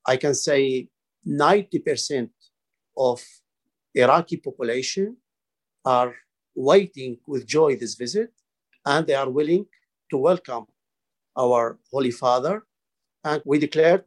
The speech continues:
many times that this visit is not just for Christian, it's for the entire Iraqi population. It's for everyone, because it's not a political visit, it's not an economical visit, it's a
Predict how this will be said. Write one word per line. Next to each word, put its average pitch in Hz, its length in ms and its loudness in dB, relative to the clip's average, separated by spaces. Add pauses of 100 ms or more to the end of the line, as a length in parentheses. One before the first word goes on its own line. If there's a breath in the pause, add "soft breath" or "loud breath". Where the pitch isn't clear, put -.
many 160 140 0 (140)
times 170 220 -6 (140)
that 131 200 -4
this 190 140 -2 (100)
visit 214 300 0
is 127 240 -6
not 165 100 -4 (120)
just - 220 -2
for 127 220 -8
Christian, 214 360 0 (640)
it's 180 240 4
for 151 240 4
the 170 240 0
entire 143 560 0 (140)
Iraqi 139 580 -4
population. 120 480 -2 (220)
It's 180 180 4
for 202 100 4
everyone, 127 460 -2 (500)
because 147 520 2 (380)
it's - 200 -4
not 196 220 4 (240)
a 147 100 2
political 143 540 0 (120)
visit, 214 220 -6 (380)
it's - 160 -6
not 175 180 4 (160)
an 123 160 0
economical 139 540 -2
visit, 170 300 -4 (180)
it's 127 140 -6
a 139 80 0